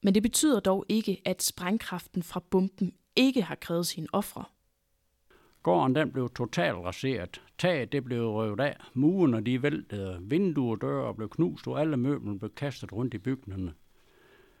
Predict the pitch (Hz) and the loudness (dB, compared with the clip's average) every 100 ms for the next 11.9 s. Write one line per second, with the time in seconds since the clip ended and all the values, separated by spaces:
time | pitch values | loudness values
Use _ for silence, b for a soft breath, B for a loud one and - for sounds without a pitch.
0 | b - 214 165 117 110 135 151 151 131 | b -2 2 2 2 2 2 2 0 0
1 | 165 160 101 151 160 165 120 123 147 156 | 0 0 0 -2 0 2 2 0 2 2
2 | 131 135 135 135 110 113 - 113 110 123 | 4 4 2 0 -2 -2 -4 -4 -2 0
3 | 127 165 151 131 135 120 135 127 120 127 | 0 2 2 2 0 -2 -4 -4 -4 -4
4 | 139 123 127 113 110 117 139 127 101 101 | -2 -4 -6 -4 -2 -2 0 -2 -2 -4
5 | 120 113 117 113 101 117 98 - - 139 | -6 -8 -4 -2 -2 -4 -6 -8 -2 -2
6 | 104 117 123 147 123 87 80 - - - | -2 0 4 4 4 -2 -12 -20 -20 -20
7 | _ _ _ B B B B _ 269 277 | _ _ _ B B B B _ 2 4
8 | 294 294 - 226 226 233 196 190 190 185 | 4 2 2 2 4 2 2 4 4 2
9 | - 233 175 170 160 208 180 170 175 - | 4 2 2 0 0 0 0 -2 -4 -2
10 | 202 170 165 - _ _ B B B B | 0 -2 -4 -10 _ _ B B B B
11 | - 220 226 226 226 269 190 165 | 4 8 10 10 8 4 0 -2